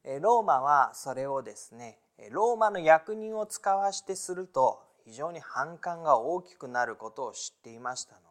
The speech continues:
で、現地のそれぞれの民族の中からその人たちで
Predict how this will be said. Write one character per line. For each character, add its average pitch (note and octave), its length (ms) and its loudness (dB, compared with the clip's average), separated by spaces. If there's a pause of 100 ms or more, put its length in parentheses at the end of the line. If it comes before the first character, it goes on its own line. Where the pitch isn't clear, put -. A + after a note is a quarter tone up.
(120)
で、 E3 280 -10 (580)
現 D3 360 -8
地 - 180 -10
の B2+ 240 -2
そ - 240 -10
れ A3+ 140 -2
ぞ C4+ 180 -4
れ F#3 140 -6
の D#3+ 300 -2 (180)
民 C#3+ 220 -14
族 B2+ 260 -10
の A2 140 -12
中 A#2 320 -6
か C#3 160 -12
ら C3 220 2 (640)
そ - 200 -6
の D4 160 -2
人 - 260 -10
た B3 160 -2
ち G3+ 160 -14
で A3+ 240 -4